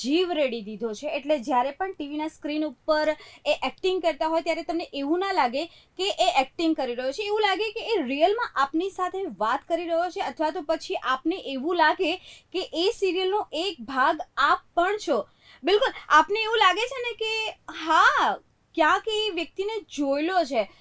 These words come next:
તો બસ, આજે બુલેટિન ઇન્ડિયાના સ્ક્રીન ઉપર આપને મળાવીએ છીએ એક એવા વ્યક્તિ સાથે, એક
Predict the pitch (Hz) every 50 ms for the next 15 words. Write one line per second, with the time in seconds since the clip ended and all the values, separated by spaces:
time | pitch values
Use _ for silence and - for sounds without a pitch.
0 | _ _ - 349 339 349 262 277 381 427 480 466 440 392 370 415 311 330 339 339
1 | 359 381 403 392 359 349 359 339 311 392 370 381 392 403 403 - - 370 370 381
2 | 392 381 311 - 381 381 - - 285 302 311 - 359 392 403 370 349 330 320 320
3 | 311 330 339 311 - 415 - 330 349 - - - 302 285 285 311 330 349 339 349
4 | 311 - - 302 285 - - 277 269 269 302 339 285 - 285 294 -